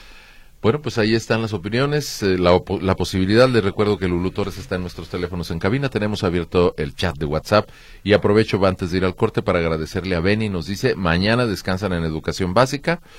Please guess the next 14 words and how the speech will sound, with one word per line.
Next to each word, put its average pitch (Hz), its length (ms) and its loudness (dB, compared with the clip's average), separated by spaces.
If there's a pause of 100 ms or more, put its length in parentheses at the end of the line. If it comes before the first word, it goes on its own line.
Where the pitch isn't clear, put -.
(340)
y 107 200 6
por 98 180 2
aquí 87 180 -2
también 98 300 2
nos 98 120 2
lo 90 120 4
precisa, 120 420 -2
ya 95 160 0
que 92 100 -4
les 82 140 -4
preguntamos. 135 680 -2 (400)
Es 110 180 2
descarga 117 460 2
administrativa, 92 1000 -2